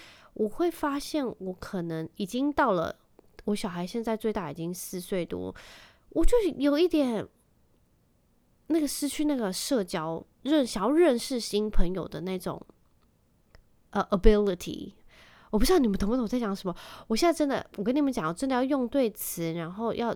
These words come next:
怎么样精准表达自己，要说是真的一件很爽的事情。所以我就是在找，妹妹在咳嗽。所以我现在就是在找一些很正确的词汇，想要，呃，精准的表达我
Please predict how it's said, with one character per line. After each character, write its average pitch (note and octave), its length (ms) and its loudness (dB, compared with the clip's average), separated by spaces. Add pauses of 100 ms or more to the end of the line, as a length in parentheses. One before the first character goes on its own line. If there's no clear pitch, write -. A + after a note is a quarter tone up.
怎 F#3 160 -6
么 F#3+ 60 -4
样 A#3 120 -6
精 B3+ 220 -6
准 F3+ 180 -2
表 E3 160 -6
达 E3 140 -6
自 G3+ 160 -10
己， F3+ 80 -6
要 F3 160 -2
说 G3 180 -6
是 G3+ 240 -6
真 F#3+ 240 -6
的 F3+ 100 -4
一 E3 40 -2
件 F3+ 160 -4
很 F3 140 -6
爽 E3 180 -10
的 E3 40 -14
事 F#3+ 120 -14
情。 E3+ 160 -10
所 A#3 120 -4
以 G#3+ 60 0
我 E3 160 -4
就 G#3 160 -8
是 G#3+ 140 -8
在 G3+ 180 0
找， - 240 -6 (480)
妹 E3 140 -4
妹 D3+ 100 -6
在 E3+ 120 -8
咳 E3 120 -12
嗽。 - 180 -8 (840)
所 - 160 0
以 C#4+ 40 2
我 A#3 60 2
现 C4+ 140 -2
在 A#3+ 80 -2
就 A#3+ 100 -2
是 G#3+ 60 -6
在 A3+ 140 -2
找 - 240 -10
一 G3+ 60 -8
些 F#3 280 -6 (460)
很 F3+ 400 -2
正 A3 260 0
确 - 320 -4
的 E2 240 -8 (220)
词 E3+ 320 -6
汇， - 380 -2
想 F#3+ 280 -4
要， G#3 60 -4 (1700)
呃， F#3+ 280 2
精 A#3+ 320 0
准 G3+ 140 2
的 E3+ 80 -4
表 D#3 180 -6
达 D#3 160 -6
我 D#3+ 100 -8